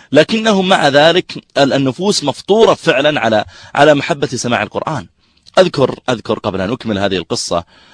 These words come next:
آه، في مرة من المرات، آه، وقعت قضية لأحد ال-، ال-، الفلبينيين، آه، النصارى، وقعت له قضية فقبض عليه في، آه، إحدى الجهات الأمنية، فلما جلس ينتظر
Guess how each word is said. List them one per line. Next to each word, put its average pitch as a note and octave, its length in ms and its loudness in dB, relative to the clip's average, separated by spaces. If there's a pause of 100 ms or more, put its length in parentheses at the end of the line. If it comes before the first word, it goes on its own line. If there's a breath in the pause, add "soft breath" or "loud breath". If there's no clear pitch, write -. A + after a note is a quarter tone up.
(300 soft breath)
آه، A2 320 4
في C#3 140 -4
مرة E3+ 220 0
من C#3 60 0
المرات، A2+ 540 -2 (680 soft breath)
آه، A2 280 2
وقعت C3 480 0
قضية A#2+ 420 -2
لأحد A2+ 500 -4 (180)
ال-، G2 180 -2
ال-، F2 120 -4
الفلبينيين، G2 1120 -4 (440)
آه، F2 380 -4
النصارى، A#2+ 540 0
وقعت A#2+ 420 -2
له A2 180 -4
قضية F#2+ 480 -6 (480 soft breath)
فقبض B2+ 760 4
عليه A2+ 280 2
في، F2+ 420 -6
آه، E2 180 -6
إحدى A2+ 180 -6
الجهات G#2+ 340 -4
الأمنية، E2+ 540 -8 (1300 soft breath)
فلما F3+ 340 2
جلس D3 420 2
ينتظر B2+ 460 0